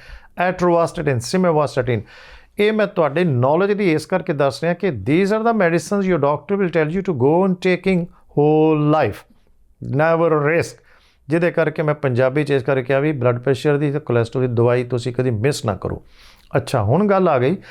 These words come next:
ਕਿ ਜੇ ਆਪਾਂ ਇਹਨਾਂ ਦਵਾਈਆਂ ਦੇ ਰਿਸਕ ਤੋਂ ਬਚਣਾ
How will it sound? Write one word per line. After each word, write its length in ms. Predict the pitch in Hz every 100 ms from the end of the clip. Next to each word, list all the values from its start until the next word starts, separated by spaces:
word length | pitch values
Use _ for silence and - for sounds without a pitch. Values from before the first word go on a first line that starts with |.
| - - - - -
ਕਿ 120 | 196
ਜੇ 340 | 107 135 165
ਆਪਾਂ 280 | 202 202 220
ਇਹਨਾਂ 200 | 214 220
ਦਵਾਈਆਂ 600 | 156 143 139 139 151 175
ਦੇ 180 | 175 175
ਰਿਸਕ 300 | 120 120 -
ਤੋਂ 160 | 120 156
ਬਚਣਾ 400 | 156 156 156